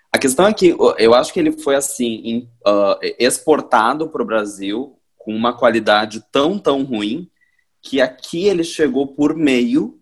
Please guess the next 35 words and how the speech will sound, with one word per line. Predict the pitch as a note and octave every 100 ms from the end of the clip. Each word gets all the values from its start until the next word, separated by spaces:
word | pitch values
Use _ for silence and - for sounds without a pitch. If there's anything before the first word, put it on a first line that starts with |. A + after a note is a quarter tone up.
| _
de | C3 D#3+
quem | - F3 C#3 C#3 D3+ E3
tem, | - E3+ D3+ D3+ D#3
assim, | D#3 D#3 D#3 D3+ B2+
dezoito | A2+ A2+ B2 B2+ C#3+ B2+
anos | B2 B2+ B2 G#2 F2
e | F2+ F2+ F2+
usa | F2+ G#2 A2 A2
o | G#2+ G2+
Twitter | - G2 G2 G2 F#2 E2
e | D#2+ D#2 G#2 _ _ _ _ _ _ _
a | G#2+
relação | G2 G2 - A2 A#2+
de | B2 G2+
oferta | F#2 - G2 F#2+ A2
e |
demanda | G#2 G#2 F#2+ F#2+ G2
eu | G2
acho | F#2+
que | -
é |
muito | G2 G2+ G2
alta | G2 F#2+ G2 A2
pra, | - E2 D#2 D2+ D#2+ - _ -
pra | F2+
esse | E2 -
tipo | G#2 D#2
de | -
conteúdo | G#2 G2+ F#2+ F#2+ G#2+
no | G#2+
meio | G#2 G2 G2
desse | G2+ G2+
tipo | G2+ F2+
de | F#2
público. | G2 D#2+ D2+ -